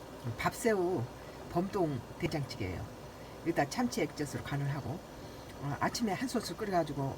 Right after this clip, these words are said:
온 식구가 너무 맛있게 먹어서 다시 지금 새로 밥새우 좀 이렇게 넣고, 범동 썰어 넣고, 어, 남은 조금 한 공기 남은, 네, 아침에 먹었던 범-, 그 범동 밥새우, 어, 된장찌개에다가 이제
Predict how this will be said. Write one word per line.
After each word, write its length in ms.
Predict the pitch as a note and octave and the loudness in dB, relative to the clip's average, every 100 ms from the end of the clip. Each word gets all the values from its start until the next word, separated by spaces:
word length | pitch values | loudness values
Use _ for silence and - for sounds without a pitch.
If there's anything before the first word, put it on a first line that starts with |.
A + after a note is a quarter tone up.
| - | 0
온 120 | E3+ | 2
식구가 280 | A#3 - F3 | 4 2 2
너무 200 | C#3 G3+ | 4 4
맛있게 240 | F3+ - E3+ | 2 0 0
먹어서 320 | C#3+ C#3+ A#2 | 0 0 0
다시 320 | - - F#3+ | 2 0 0
지금 180 | C#3+ C3 - - - - - | -2 -2 -4 -10 -12 -12 -6
새로 200 | - G#3 | 0 0
밥새우 340 | - E3+ G3+ D#3+ | 0 -2 -2 0
좀 140 | C#3+ | 2
이렇게 180 | C3 - | 2 4
넣고, 380 | B2+ C#3 - A3 - - - - | 2 0 -2 -4 -6 -14 -12 -4
범동 380 | - D#3 F3 D3 | -2 0 2 0
썰어 320 | - F3 D3+ | 0 0 2
넣고, 320 | C3 C3+ C#4 B3+ - - - - - | 2 0 -4 -6 -8 -12 -12 -10 -2
어, 260 | C3+ B2+ - B2 | 0 0 -2 0
남은 240 | D3 F3+ | 2 2
조금 240 | - A3+ E3+ | 0 0 0
한 120 | B3+ | 0
공기 220 | A3 E3+ | 0 2
남은, 240 | D3 D3+ C#3 A2+ - | 2 2 2 0 -2
네, 100 | B2 - - B2+ - | -2 -2 -6 -8 -6
아침에 340 | C3+ E3 - D#3+ | -4 -2 -2 0
먹었던 380 | C3+ C#3 C#3 B2+ - - - - - - | 2 2 0 -2 -6 -12 -12 -12 -12 -4
범-, 140 | D#3 D#3 - - | -4 -4 -8 -12
그 320 | - C#3 A#2 B2 - - | -4 -2 0 -2 -6 -4
범동 420 | D3+ D#3+ C#3+ B2 - - | -2 0 0 0 -6 -10
밥새우, 340 | - C3+ - C#3 | -6 -4 0 2
어, 380 | B2+ B2+ B2+ A#2+ | 0 -2 -4 -2
된장찌개에다가 720 | E3 C#3+ C3+ D3 B2 F#2 A#2+ D3 - - - - - - - | 0 0 0 0 0 0 -2 -4 -8 -12 -12 -12 -12 -12 -4
이제 180 | B2 A#2+ | 0 0